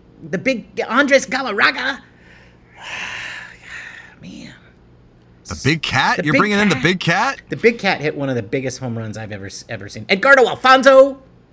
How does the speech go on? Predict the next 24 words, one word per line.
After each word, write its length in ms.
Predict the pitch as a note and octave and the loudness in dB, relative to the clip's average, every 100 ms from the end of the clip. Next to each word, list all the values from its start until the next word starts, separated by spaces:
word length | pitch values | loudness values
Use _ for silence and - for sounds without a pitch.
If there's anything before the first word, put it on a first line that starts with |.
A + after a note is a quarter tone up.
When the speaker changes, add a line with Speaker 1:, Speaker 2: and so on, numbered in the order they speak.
| _ _ _ _ _ _ _ - | _ _ _ _ _ _ _ -8
Speaker 2:
Oh 120 | A2+ D#2+ | -4 -2
man, 240 | F2+ D#2+ | 0 -2
now 120 | E2+ | 0
you're, 180 | F2+ E2+ | -2 -2
now, 260 | F2 F2+ F#2 | -2 0 -2
okay. 260 | - C2 - - | -2 -8 -8 -4
I 80 | C#3+ | 0
think 200 | C3+ F#2 | 0 0
maybe 160 | - | 4
Speaker 1:
Ellis 220 | D4+ A3+ | 6 6
Speaker 2:
we 40 | D#3 | 4
need 60 | |
to 60 | A#2+ | 6
Speaker 1:
Burks. 600 | B3+ D4+ - - - - - - | 8 8 6 -2 -2 -6 -14 -6
Speaker 2:
Oh 220 | B2+ B2 G#2+ | 0 0 0
gosh, 380 | F2+ E2+ - | -2 -4 -6
the 140 | - A2 | -4 -2
third 280 | - C3 G2 | 2 0 2
cocktail's 420 | A#2 - G#2 F#2+ | -2 0 -2 -2
starting 240 | G2 F2 | -2 -2
to 60 | F2 | -2
hit. 220 | F2 D#2+ - - A3+ | -4 -6 -8 -10 0
Speaker 1:
Oh 280 | A#3+ A3 | 2 2
man. 800 | F#3+ A#3+ C#4+ D#4+ D#4+ A3 C#3+ E2+ | 0 0 0 2 2 2 -2 -6